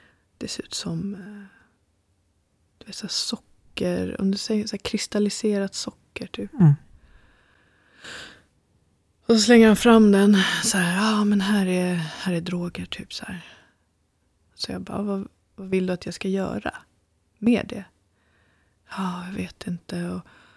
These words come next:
Speaker 1: och jag är så här, "Men du får välja. Drogerna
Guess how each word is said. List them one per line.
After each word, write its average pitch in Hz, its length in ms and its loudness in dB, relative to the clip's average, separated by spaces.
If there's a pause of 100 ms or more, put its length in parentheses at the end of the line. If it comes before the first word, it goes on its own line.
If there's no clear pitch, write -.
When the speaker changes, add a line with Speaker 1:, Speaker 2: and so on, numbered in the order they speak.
(260)
Speaker 1:
och 180 80 0
jag 190 60 4
är 190 60 2
så - 160 -2
här, 180 100 2
"Men 190 300 2 (1700)
du 196 120 -2
får 214 120 0
välja. 208 480 2 (1040)
Drogerna 196 640 0